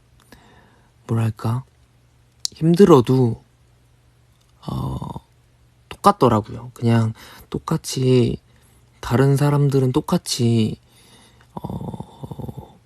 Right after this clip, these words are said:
살아가더라고요. 그래서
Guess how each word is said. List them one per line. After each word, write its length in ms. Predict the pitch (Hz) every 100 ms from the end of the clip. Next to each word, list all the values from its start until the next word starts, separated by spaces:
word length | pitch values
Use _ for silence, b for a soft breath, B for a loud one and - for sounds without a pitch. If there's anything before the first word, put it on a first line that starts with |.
| _ _ _ _
살아가더라고요. 1040 | - - 165 147 - 120 117 104 101 101 - _ _ _ _ _
그래서 560 | - 113 110 110 110